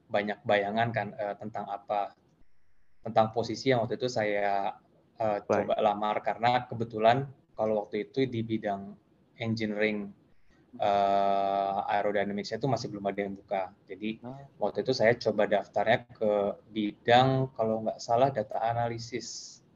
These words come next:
Speaker 2: Mhm.
Speaker 1: Iya, aviation data analyst. Gitu.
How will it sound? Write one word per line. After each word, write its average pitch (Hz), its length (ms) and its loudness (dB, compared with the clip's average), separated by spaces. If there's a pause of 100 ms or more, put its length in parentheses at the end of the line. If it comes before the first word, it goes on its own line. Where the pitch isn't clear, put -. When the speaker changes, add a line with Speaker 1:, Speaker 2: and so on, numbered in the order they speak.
(420)
Speaker 2:
Mhm. 123 200 -16 (840)
Speaker 1:
Iya, 104 400 2
aviation 113 560 -2
data 104 240 0
analyst. 104 640 -4 (1900)
Gitu. 92 400 -10